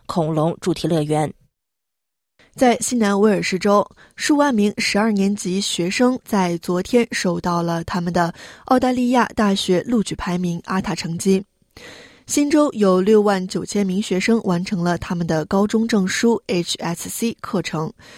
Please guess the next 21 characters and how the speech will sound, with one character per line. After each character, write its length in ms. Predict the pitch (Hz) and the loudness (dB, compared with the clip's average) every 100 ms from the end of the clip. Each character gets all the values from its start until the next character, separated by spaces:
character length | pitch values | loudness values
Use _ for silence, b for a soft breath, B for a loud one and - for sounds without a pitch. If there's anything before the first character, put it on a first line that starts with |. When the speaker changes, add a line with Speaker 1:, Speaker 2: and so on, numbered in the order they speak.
| B B B | B B B
Speaker 2:
其 140 | - 254 | -2 4
中 200 | 294 269 | 4 4
五 200 | 220 208 | 4 4
万 200 | 233 214 | 6 4
五 120 | 175 | 0
千 340 | 175 233 226 220 | 0 2 4 2
五 180 | 190 | 0
百 180 | 196 185 | 2 2
二 160 | 165 190 | 2 0
十 100 | 202 | -2
三 180 | 247 240 | 0 0
名 160 | 202 | 0
学 200 | 202 185 | 0 0
生 200 | 190 220 - | 2 0 2
有 220 | 185 - | -2 -2
资 260 | - 240 254 | -4 -4 -2
格 200 | 180 - | -2 -4
获 240 | - 160 | -4 -4
得 120 | 160 | -2
阿 160 | 156 175 | -2 -2
塔。 280 | 196 175 | -2 -4